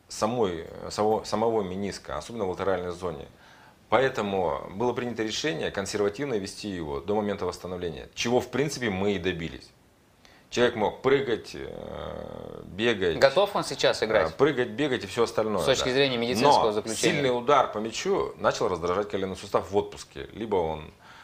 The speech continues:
Speaker 1: э, либо мы, ну, до конца, видимо, полностью все-таки не восстановился. Все-таки уровень пришлось, вот, имея уровень, а, работы в футболе, да, силу работы в футболе, да, пришлось все-таки прибегнуть к оперативному лечению. Есть хирург очень хороший, с которым мы сотрудничаем плотно, и который оперировал у нас,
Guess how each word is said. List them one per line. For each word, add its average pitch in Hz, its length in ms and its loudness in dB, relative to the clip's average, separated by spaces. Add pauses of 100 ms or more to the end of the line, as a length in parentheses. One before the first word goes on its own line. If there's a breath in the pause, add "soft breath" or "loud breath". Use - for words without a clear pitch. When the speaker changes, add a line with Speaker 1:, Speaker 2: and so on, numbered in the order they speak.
(280 loud breath)
Speaker 1:
э, 78 320 -2
либо 110 220 -2
мы, 113 260 -2
ну, 151 160 -8
до 101 200 0
конца, 143 340 2
видимо, 113 320 -4
полностью 135 420 -2
все-таки 107 320 -8
не 98 60 -4
восстановился. 101 420 -4
Все-таки 95 300 -6
уровень 127 560 -2
пришлось, 110 680 -4 (340 loud breath)
вот, 85 140 -10
имея 113 580 2
уровень, 104 400 2
а, 95 540 2
работы 107 320 0
в - 60 -14
футболе, 117 420 -2
да, 80 260 -2
силу 170 360 0
работы 92 260 -2
в - 40 -14
футболе, 85 360 -8
да, 71 160 -6
пришлось 151 320 -4
все-таки - 260 -10
прибегнуть 98 440 -4
к - 20 -6
оперативному 87 460 -6
лечению. 85 440 -10 (600 loud breath)
Есть 101 320 -4
хирург 165 320 -4
очень - 180 -6
хороший, 110 340 0
с - 60 -16
которым 95 320 -4
мы 92 80 -6
сотрудничаем 85 680 -8
плотно, 127 320 -4
и - 40 -4
который 90 260 -4
оперировал 85 500 -2
у 78 60 -6
нас, 76 320 -6